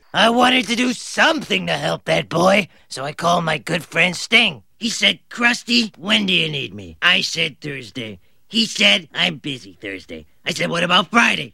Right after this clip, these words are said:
He said, "Friday's worse than Thursday." Then he said, "How about Saturday?"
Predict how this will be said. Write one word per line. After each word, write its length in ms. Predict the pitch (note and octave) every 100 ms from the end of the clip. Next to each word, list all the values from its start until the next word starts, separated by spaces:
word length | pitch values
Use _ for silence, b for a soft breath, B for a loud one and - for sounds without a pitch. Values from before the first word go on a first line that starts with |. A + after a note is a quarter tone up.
| _
He 260 | - G3+
said, 460 | F#3+ - C#3+ C3 G#2
"Friday's 440 | - D3 D#3 D3+ A#2
worse 160 | C3
than 180 | - A2
Thursday." 440 | G#2 G#2 - E2 D2+ -
Then 180 | D3+
he 380 | A#2+ C3+ C4 C#4+
said, 420 | - C#3 A2 G2+ F#2
"How 320 | - B2 A2
about 380 | C#3+ C3+ D3 C#3+
Saturday?" 720 | - A2 G2+ F2 E2 D2+ C#2